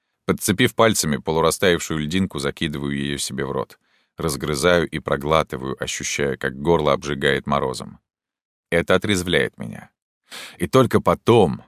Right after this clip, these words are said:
в здравом уме и твёрдой памяти, я следую за Верой,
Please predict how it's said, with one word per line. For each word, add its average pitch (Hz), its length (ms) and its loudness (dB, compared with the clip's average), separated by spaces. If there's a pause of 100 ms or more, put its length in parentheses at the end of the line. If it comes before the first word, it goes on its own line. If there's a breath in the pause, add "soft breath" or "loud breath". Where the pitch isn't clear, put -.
в 69 120 -10
здравом 90 460 4
уме 90 300 4
и - 40 -2
твёрдой 80 360 0
памяти, 92 460 0
я 69 160 -2
следую 76 500 0
за 69 140 -4
Верой, 50 380 -12